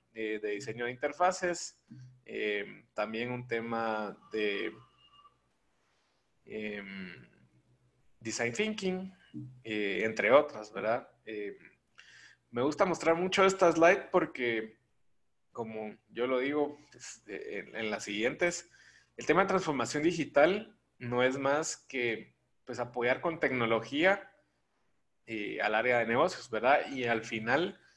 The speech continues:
apoyar a la estrategia, eh,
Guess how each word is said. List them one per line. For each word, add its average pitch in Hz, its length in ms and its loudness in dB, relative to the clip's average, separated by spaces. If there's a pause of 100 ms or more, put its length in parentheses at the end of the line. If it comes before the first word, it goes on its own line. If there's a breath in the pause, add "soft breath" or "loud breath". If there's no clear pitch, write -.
(220 soft breath)
apoyar 117 880 0 (100)
a 123 140 2
la 113 160 2
estrategia, 127 960 -2
eh, 101 460 -10